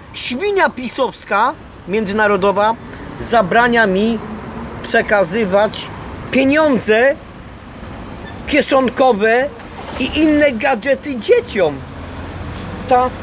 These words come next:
pisowska świnia sądowa zabrania mi przekazywać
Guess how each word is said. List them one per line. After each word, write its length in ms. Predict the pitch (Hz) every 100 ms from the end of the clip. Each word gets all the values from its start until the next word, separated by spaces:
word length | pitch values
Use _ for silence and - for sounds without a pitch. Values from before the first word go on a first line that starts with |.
| -
pisowska 800 | 285 285 - 349 330 - - 330
świnia 580 | - 339 339 440 415 349
sądowa 800 | - 262 247 214 226 185 202 247 - - - -
zabrania 680 | 143 247 233 190 254 247 247
mi 240 | 226 247 247 - - -
przekazywać 920 | - 233 - 226 - 220 220 226 -